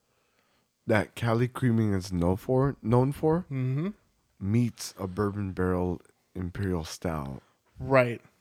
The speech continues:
Speaker 2: They took their
Speaker 1: Shit.
Speaker 2: their Cali Creaming and said, "Let's add some, add some roast, let's add some chocolate, let's add some barrel here." Holy fuck.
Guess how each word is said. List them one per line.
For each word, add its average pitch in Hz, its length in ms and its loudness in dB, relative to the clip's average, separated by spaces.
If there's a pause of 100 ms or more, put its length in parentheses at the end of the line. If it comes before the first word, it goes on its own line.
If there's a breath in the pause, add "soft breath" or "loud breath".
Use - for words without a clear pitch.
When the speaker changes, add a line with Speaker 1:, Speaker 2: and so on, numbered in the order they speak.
(1600)
Speaker 2:
They 139 120 0
took 147 220 2 (100)
their 143 240 10
Speaker 1:
Shit. - 340 -6 (540)
Speaker 2:
their 135 140 4
Cali 156 340 8
Creaming 139 640 2 (760 soft breath)
and 127 100 -6
said, 131 200 4
"Let's 127 180 0
add 123 160 4
some, - 180 -6 (160)
add 127 200 0
some 120 220 0
roast, 180 500 8
let's 135 160 -4
add 123 180 -2
some 113 160 -8
chocolate, 165 600 6
let's 131 220 -4
add 127 340 -4
some 151 260 2 (100)
barrel 123 500 4
here." 107 340 -8 (880 soft breath)
Holy 175 800 4
fuck. - 640 -6